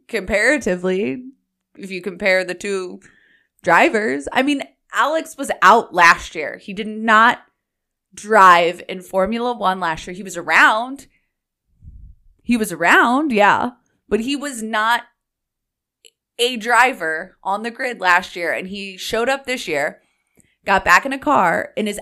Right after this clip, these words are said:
outperforming Latifi. And so, what's the point of him being there, other than the money?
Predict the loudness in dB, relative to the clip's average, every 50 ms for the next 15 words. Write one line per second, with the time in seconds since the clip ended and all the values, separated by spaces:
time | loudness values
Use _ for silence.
0 | 0 2 2 2 2 0 -6 -10 -12 -10 -6 -4 -4 -4 -4 -4 -6 -8 -8 -10
1 | -14 -18 _ _ _ _ _ _ _ _ -14 -12 -12 -10 -10 -12 -12 -12 -14 -20
2 | -20 _ _ _ -12 -12 -10 -4 -2 0 0 2 2 0 -2 -4 -10 -18 -20 -20
3 | -20 -20 -20 _ _ _ _ _ _ _ _ _ _ _ _ _ _ _ _ _
4 | _ _ _ _ _ _ _ -8 -6 -6 -6 -8 -10 -12 -12 -12 -12 -12 -14 -14
5 | -16 -16 -16 -18 -18 -18 -20 -20 -20 -20 -20 -20 _ _ -20 -20 -18 _ -2 -2
6 | -2 0 -2 -4 -4 -6 -10 -10 -10 -12 -12 -14 -16 -20 -20